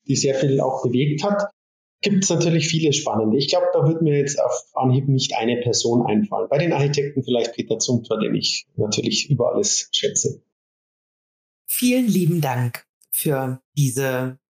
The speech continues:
Speaker 2: wunderbaren Antworten, für die tollen Einblicke, die ihr uns gegeben habt. Was man bei euch ganz schön sehen kann, ist, dass es tatsächlich um das Miteinander geht und nicht um das Gegeneinander und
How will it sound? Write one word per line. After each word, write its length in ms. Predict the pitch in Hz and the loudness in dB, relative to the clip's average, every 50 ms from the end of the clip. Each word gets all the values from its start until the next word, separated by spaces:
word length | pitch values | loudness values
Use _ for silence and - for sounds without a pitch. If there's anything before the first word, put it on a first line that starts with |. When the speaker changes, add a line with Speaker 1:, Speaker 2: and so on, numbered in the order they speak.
| _ _ _ _ | _ _ _ _
Speaker 2:
wunderbaren 840 | - 214 214 208 202 190 180 170 151 151 147 147 147 147 156 156 | -2 -2 0 0 0 0 -2 -4 -4 -6 -6 -4 -4 -4 -4 -4
Antworten, 800 | - 175 185 202 202 202 - 170 170 160 156 143 - 156 170 156 | -4 -4 -2 -2 -2 -2 -2 -4 -2 -2 -4 -4 -6 -8 -8 -6
für 140 | - - | -4 -2
die 160 | 147 147 151 151 | -2 0 -2 -2
tollen 360 | - - 202 190 196 202 196 | -2 -4 -4 -2 -2 -4 -4
Einblicke, 560 | - 151 165 190 190 151 180 175 151 185 160 | -4 -6 -6 -6 -4 -4 -6 -6 -6 -8 -10
die 160 | 147 160 175 | -6 -4 -2
ihr 100 | 165 160 | -2 -2
uns 260 | 160 165 175 165 - | -2 -2 -4 -4 -6
gegeben 500 | - 165 151 147 151 160 160 156 170 165 | -4 -6 -4 -2 -2 -2 -2 -4 -4 -4
habt. 300 | 156 156 147 127 - - _ _ _ _ _ _ _ _ _ _ _ _ _ _ | -2 -4 -4 -6 -8 -12 _ _ _ _ _ _ _ _ _ _ _ _ _ _
Was 200 | - 202 202 202 | -6 -6 -2 -2
man 160 | 214 202 202 | 0 0 0
bei 100 | 202 196 | -2 -2
euch 240 | - 196 226 208 - | -2 -2 -4 -4 -6
ganz 220 | - 208 208 202 | -6 -4 -4 -2
schön 260 | - - 214 208 208 196 | -2 0 0 0 0 0
sehen 320 | 190 208 220 240 269 277 | 0 -2 -2 -2 -4 -4
kann, 320 | - - 226 220 214 208 | -4 -4 -4 -2 -2 -2
ist, 380 | 202 - 190 202 202 - - - _ _ _ _ _ _ _ _ | 0 -2 -2 -2 -2 -4 -4 -8 _ _ _ _ _ _ _ _
dass 540 | 185 175 175 156 - - - - - - _ _ | -2 -2 0 -2 -2 -2 -4 -4 -6 -10 _ _
es 400 | - 180 180 180 - - - - _ | -6 -4 -2 -2 -2 -4 -6 -8 _
tatsächlich 460 | - 185 180 - 208 208 208 214 202 | -6 -6 -4 -2 -2 -2 -2 -2 -2
um 100 | 185 180 | -2 -2
das 120 | 175 165 151 | -2 -2 0
Miteinander 680 | 208 247 262 - 262 233 226 208 196 190 185 180 175 | -2 -2 -2 -2 -2 -2 -2 -4 -4 -4 -4 -4 -6
geht 400 | 156 147 156 160 160 165 160 - | -4 -2 -2 -2 -2 -2 -4 -4
und 160 | - 156 147 | -4 -2 -2
nicht 200 | 147 165 151 - | -2 -2 -4 -2
um 100 | 170 160 | -2 -2
das 160 | 147 156 156 | -2 -2 -2
Gegeneinander 1040 | - 185 208 208 208 - - 156 160 165 160 151 151 156 160 156 156 156 156 156 - | -2 -2 -2 -2 -2 -2 -4 -6 -4 -6 -4 -4 -4 -2 -2 -2 -2 -4 -6 -6 -4
und 280 | 151 147 147 147 - | -2 0 0 -2 -2